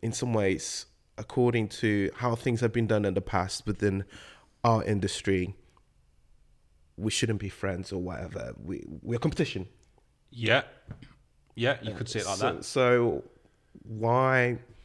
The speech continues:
Speaker 2: But what the, the caveat and the flip side to that is how much work have we passed to each other?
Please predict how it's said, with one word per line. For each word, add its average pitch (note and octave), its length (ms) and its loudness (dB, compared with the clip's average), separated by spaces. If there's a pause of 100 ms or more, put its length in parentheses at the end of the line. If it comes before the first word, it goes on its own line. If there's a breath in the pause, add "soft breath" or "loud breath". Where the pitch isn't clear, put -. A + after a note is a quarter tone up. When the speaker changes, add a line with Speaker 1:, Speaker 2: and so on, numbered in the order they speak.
(180)
Speaker 2:
But G#2 80 -2
what B2+ 240 -4
the, A#2 120 4
the A#2 140 -2
caveat A#2 380 2
and G#2+ 80 -4
the G2 40 -2
flip A#2+ 200 -4
side G2+ 140 -2
to G2 60 -8
that G2+ 120 -2
is - 80 -10
how A#2+ 180 4
much A2 240 -2
work A2 220 0
have G#2 160 -8
we G#2+ 200 0
passed G2+ 340 -8
to F#2+ 80 -8
each F2+ 160 -6
other? F2+ 280 -4